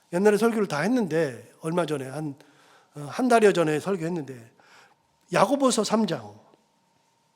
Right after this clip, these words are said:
베드로 전서 바로 앞에 제가 가진 성경으로 삼백칠십사 페이지. 야고보서 삼 장에 보면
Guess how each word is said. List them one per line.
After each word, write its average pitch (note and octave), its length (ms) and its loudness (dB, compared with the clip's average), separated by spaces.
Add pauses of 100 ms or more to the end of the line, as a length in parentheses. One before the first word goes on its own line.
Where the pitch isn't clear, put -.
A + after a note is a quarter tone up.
(320)
베드로 E3+ 280 -2
전서 E3 200 0
바로 D#3 220 0
앞에 F#3+ 340 -2 (460)
제가 E3 240 -4
가진 D#3 240 -2
성경으로 D3 320 -4
삼백칠십사 G3 600 -6
페이지. D#3 340 -12 (1500)
야고보서 C#4 540 4
삼 C#4 280 4
장에 G#3+ 280 4
보면 D3 800 -2